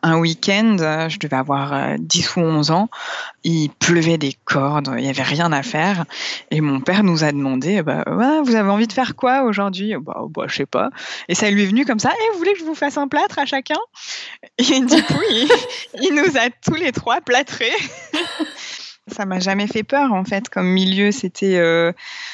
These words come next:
ça m'a presque toujours fascinée. Je me souviens de mon père qui me racontait, euh, « Ah, bah, il y a les cellules qui meurent, ça devient tout noir, ça nécrose, ça fait des trous. »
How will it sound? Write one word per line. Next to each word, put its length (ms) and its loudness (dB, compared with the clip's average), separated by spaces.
ça 160 0
m'a 100 2
presque 320 -2
toujours 320 -2
fascinée. 580 2
Je 80 0
me 60 0
souviens 240 -4
de 60 2
mon 160 2
père 240 -4
qui 120 -4
me 60 2
racontait, 720 0
euh, « 600 0
Ah, 180 -2
bah, 160 -4
il 80 -10
y 20 -6
a 40 -4
les 100 -4
cellules 460 2
qui 180 -4
meurent, 480 2
ça 120 -6
devient 240 0
tout 140 -6
noir, 440 0
ça 160 -4
nécrose, 560 2
ça 120 -4
fait 140 -2
des 160 -2
trous. » 320 0